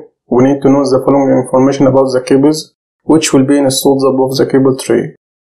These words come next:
One, the start point and the end point of the cable, which means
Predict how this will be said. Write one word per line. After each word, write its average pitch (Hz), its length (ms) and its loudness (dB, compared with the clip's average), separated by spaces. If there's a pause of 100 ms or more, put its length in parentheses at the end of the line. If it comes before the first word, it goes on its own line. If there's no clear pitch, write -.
(600)
One, 143 380 0 (960)
the - 160 0
start 170 320 0 (160)
point 160 340 0
and 131 240 0
the 135 80 2
end 139 140 2
point 147 320 0
of 131 100 2
the 127 100 0
cable, 143 380 0 (760)
which - 280 -2
means 151 540 -2